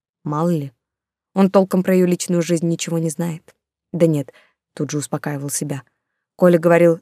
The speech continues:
что больше никто из больницы ее не встречал. Но Ремир все равно напряженно прислушался. Потом подумал, что надо было хоть в магазин заехать. Купил бы торт, конфеты, вино. В гости же с пустыми руками не ходят.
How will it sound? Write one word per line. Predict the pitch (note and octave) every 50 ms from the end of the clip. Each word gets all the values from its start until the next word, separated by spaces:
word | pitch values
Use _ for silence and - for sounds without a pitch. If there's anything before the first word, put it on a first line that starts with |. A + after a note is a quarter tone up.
| _
что | - - - F3+
больше | E3 F3 E3+ - - F3
никто | F#3 F3+ F3 - F3
из | E3 D3
больницы | F3 E3 D#3+ D#3+ D#3+ - -
ее | E3 D#3+ D#3+
не | E3 E3
встречал. | - - - F#3+ F#3+ - G3 E3 C#3+ B2 A#2 _ _ _ _ _ _ _ _ _ _ _
Но | F#3 F#3
Ремир | F#3 G3 A#3 B3 -
все | - - F#3+
равно | F#3 F3+ G3 G#3+
напряженно | A3 G3 - - D3+ C#3+ D#3+ F#3 F#3 F3+ F3
прислушался. | - - F3 - - D3+ C#3+ C#3 - - - - - - - _ _ _ _ _ _ _ _ _ _
Потом | - G3 - F#3+ G#3+ -
подумал, | G#3 F#3 F3+ G3 G3+ G#3 G3+ G3 - -
что | - - - G3
надо | F#3+ G3 G3+ F#3+ F#3
было | F3 F#3+ F#3+
хоть | F#3 - F#3+ -
в | -
магазин | F#3+ F#3+ F3+ F#3+ F3+ D3 D3+ D#3+ F3
заехать. | F3 F3 D#3 D3 C#3+ - - - - _ _ _ _ _
Купил | - F#3 - A#3 A3 F3
бы | D3+ D3
торт, | - - F#3+ G3 F3+ - -
конфеты, | - E3 C#3+ C#3 - - F#3 F#3 F#3 - - D#3+
вино. | D3 D3+ D3+ D3 C#3+ D#3 E3+ F3 D#3 - _ _ _ _ _ _ _ _ _ _ _
В | - D#3+
гости | C3 F3 D#3 - - D#3
же | C#3+ C#3+
с | -
пустыми | - - F3+ - - F3 E3
руками | E3+ F3 E3 - E3+ D#3 C#3 C#3
не | D#3 F3+
ходят. | F3+ - F3+ F3+ F3 D3 C#3 -